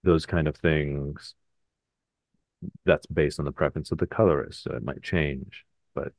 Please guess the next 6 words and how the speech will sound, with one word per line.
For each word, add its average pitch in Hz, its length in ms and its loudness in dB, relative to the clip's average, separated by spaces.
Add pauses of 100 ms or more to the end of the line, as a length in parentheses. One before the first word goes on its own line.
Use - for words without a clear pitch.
(140)
having 85 400 2
that 76 220 0 (580)
specialty 85 560 0
versus 76 600 -2 (600)
general 80 600 -2 (500)
specialist, - 680 0